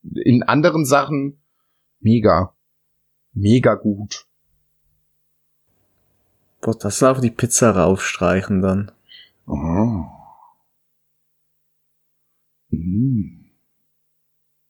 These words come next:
Speaker 1: So, aber jetzt, Freunde, haben wir noch was?
Speaker 2: Nö.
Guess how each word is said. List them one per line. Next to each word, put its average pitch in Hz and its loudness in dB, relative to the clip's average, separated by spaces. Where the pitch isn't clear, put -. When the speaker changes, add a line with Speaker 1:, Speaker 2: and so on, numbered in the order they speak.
Speaker 1:
So, - 2
aber 113 4
jetzt, 127 2
Freunde, 90 0
haben 123 2
wir 127 4
noch 95 0
was? 85 -4
Speaker 2:
Nö. 156 4